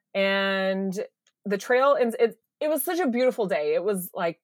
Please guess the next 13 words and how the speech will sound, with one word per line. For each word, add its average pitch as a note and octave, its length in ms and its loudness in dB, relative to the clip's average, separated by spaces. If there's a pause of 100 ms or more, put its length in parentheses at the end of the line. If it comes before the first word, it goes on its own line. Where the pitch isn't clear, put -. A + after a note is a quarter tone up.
(140)
perfect D4 380 -4
weather. F3+ 480 0
The, C#3+ 220 -8 (400)
it F3 120 -2
was D#3+ 220 -4
maybe G#3+ 300 -4
seventy-five A#3+ 600 -2
degrees F#3+ 300 -4
outside, F3 680 0 (340)
sunny, A3+ 800 -4 (440)
not G#3 300 0
too A#3+ 200 -2
windy. G#3 800 -4